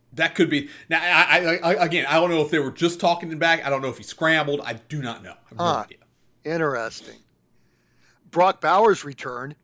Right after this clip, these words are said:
Speaker 2: just twenty-six days after surgery, caught three passes for thirty-four yards. So another bullet back in the gun of the Bulldogs.
Speaker 1: I didn't see that happening because, you know, I figured cold night, they probably really didn't need him. They're like, "Oh, what the hell?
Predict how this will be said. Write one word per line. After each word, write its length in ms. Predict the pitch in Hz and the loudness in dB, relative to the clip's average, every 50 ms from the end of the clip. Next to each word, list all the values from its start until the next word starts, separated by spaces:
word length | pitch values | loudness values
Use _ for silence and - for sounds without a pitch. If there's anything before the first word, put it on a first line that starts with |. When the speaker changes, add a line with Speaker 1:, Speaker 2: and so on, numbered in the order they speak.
| _ | _
Speaker 2:
just 260 | _ - 143 - - _ | _ -10 -10 -10 -10 _
twenty-six 680 | - - 165 175 180 180 175 147 - - 175 151 - | -20 -10 -4 -2 0 0 -2 -4 -4 -8 -8 -8 -8
days 340 | - 151 156 165 170 151 127 | -6 -2 -2 -2 -2 -2 -6
after 220 | 135 127 - - 123 | -8 -10 -10 -12 -16
surgery, 640 | - - 156 156 170 170 - 127 123 117 107 104 _ _ _ _ _ _ _ | -14 -8 -4 -4 -4 -4 -4 -10 -14 -14 -16 -18 _ _ _ _ _ _ _
caught 280 | - 160 156 151 147 - | -2 0 0 0 0 -4
three 180 | - 151 143 | -14 -14 -14
passes 500 | 139 - 147 135 131 131 - - 143 - | -12 -10 -6 -6 -6 -6 -8 -10 -18 -20
for 140 | - - 139 | -20 -20 -20
thirty-four 520 | _ - 139 135 131 120 - - 135 127 127 | _ -12 -10 -10 -10 -6 -8 -8 -6 -6 -12
yards. 460 | 123 127 127 123 123 127 127 117 - _ _ _ _ _ _ _ | -12 -12 -12 -10 -10 -12 -12 -16 -20 _ _ _ _ _ _ _
So 380 | - - 156 151 139 131 127 135 | -8 -4 -2 -2 0 -2 -4 -4
another 340 | 135 139 147 156 165 165 160 | -6 -4 0 2 2 2 0
bullet 400 | - - 165 170 190 190 - - | 0 0 0 2 0 0 -2 -4
back 260 | 151 139 151 - - | -2 -2 -2 -2 -2
in 80 | 180 | -6
the 60 | 175 170 | -6 -2
gun 460 | 151 170 170 170 160 143 131 117 - - - | 0 2 4 4 2 0 -2 -6 -10 -12 -14
of 140 | 151 135 131 | -14 -12 -12
the 60 | 135 | -12
Bulldogs. 760 | 131 143 139 135 127 123 120 110 110 107 107 _ - - - _ _ _ _ _ _ _ _ _ | -8 -6 -6 -6 -6 -10 -10 -10 -10 -12 -14 _ -20 -20 -20 _ _ _ _ _ _ _ _ _
Speaker 1:
I 120 | 190 208 294 | 4 4 6
didn't 240 | 415 440 440 320 | 6 4 2 2
see 220 | - - - 311 339 | -6 -6 -2 -2 2
that 220 | 311 285 277 233 202 | 4 4 4 4 2
happening 480 | 254 247 269 302 320 320 294 247 196 | 2 2 2 2 -2 -4 -4 -4 -4
because, 640 | 175 202 160 - 220 208 202 196 185 170 151 - - _ _ _ _ _ _ _ | -4 -6 -2 0 2 2 4 2 0 -2 -4 -10 -14 _ _ _ _ _ _ _
you 100 | 226 220 | -4 -2
know, 60 | 202 | -2
I 60 | 226 | -2
figured 240 | 226 302 240 - - | -4 -4 -6 -6 -8
cold 360 | - - 214 220 262 262 233 | -2 4 6 6 6 4 -2
night, 520 | 233 214 208 208 226 233 233 247 240 - _ _ _ _ | -2 0 2 2 2 2 0 -4 -6 -12 _ _ _ _
they 140 | 294 269 240 | -8 -8 -8
probably 480 | 202 - - 262 277 302 285 254 208 | -8 -4 -2 -2 -2 -2 -6 -6 -6
really 340 | 156 143 170 196 226 214 165 | -2 2 2 2 2 2 -4
didn't 480 | 123 110 - _ 165 180 214 - 180 165 | -6 -14 -6 _ 2 2 2 2 -2 -2
need 240 | 165 175 196 208 | -2 -2 0 0
him. 140 | 226 220 240 | -2 -4 -4
They're 100 | 240 240 | -2 0
like, 180 | 226 233 233 240 | 0 0 2 4
"Oh, 200 | 240 233 226 226 226 | 4 6 6 6 4
what 200 | 220 220 220 - | 4 0 0 0
the 60 | 175 | -2
hell? 480 | 151 170 160 156 147 139 - - _ | 0 2 2 2 0 -2 -6 -10 _